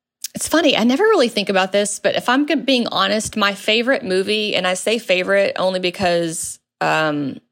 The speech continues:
it's one of those that I could just, it's,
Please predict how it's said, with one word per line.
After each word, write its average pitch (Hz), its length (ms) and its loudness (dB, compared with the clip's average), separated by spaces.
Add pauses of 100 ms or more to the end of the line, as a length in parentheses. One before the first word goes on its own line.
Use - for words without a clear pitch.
(100)
it's 180 220 -2
one 208 180 2
of 208 100 0
those 180 300 2
that - 140 0
I 160 80 0
could 170 220 -6
just, - 560 -2 (260)
it's, - 140 -8